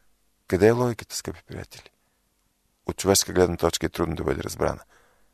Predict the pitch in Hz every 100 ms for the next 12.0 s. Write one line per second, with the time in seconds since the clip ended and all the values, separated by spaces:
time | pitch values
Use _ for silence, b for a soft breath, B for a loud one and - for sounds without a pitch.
0 | - 82 - 80 80 82 - 104 120 -
1 | _ _ _ _ _ _ - - 82 90
2 | 98 117 - - - - 87 87 113 _
3 | _ _ _ _ _ _ - 92 - 95
4 | - 87 85 73 76 80 90 82 78 -
5 | 95 - 101 - B B B B B -
6 | 82 - 123 - 82 - 85 92 85 -
7 | - - 123 104 78 117 143 b b b
8 | b _ 95 90 82 82 101 120 - 120
9 | 95 - 85 92 - 123 98 - 131 -
10 | 117 101 135 117 - 98 131 - 110 113
11 | 104 90 95 104 - - 135 76 -